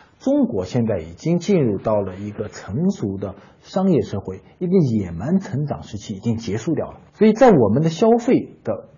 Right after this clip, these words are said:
比例中，我们的精神消费要逐渐的增加。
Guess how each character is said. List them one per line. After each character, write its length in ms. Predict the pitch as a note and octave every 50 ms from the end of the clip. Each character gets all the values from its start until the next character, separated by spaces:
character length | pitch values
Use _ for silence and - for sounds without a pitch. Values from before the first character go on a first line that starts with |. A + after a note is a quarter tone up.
| _ _ _ _ _
比 200 | - G#2 F#2 F2+
例 180 | G#2+ - C#3 C#3+
中， 340 | - B2+ A#2+ A#2+ A#2+ - - - _ _ _ _ _ _ _ -
我 100 | G2 G#2
们 180 | B2+ D3+ D#3+
的 80 | D3 C#3+
精 300 | - - - C#4 C#4 A#3+
神 180 | - A2 F#2+
消 140 | - G#2 F2
费 200 | - - G2+ - - - _ _ _ _ _ _
要 160 | - B2 G#2+
逐 220 | F#2+ - - A2 G#2+
渐 160 | A2 A#2+ G#2
的 60 | F#2
增 160 | - - F#2+
加。 260 | F#2 - E2+ D2+ E2+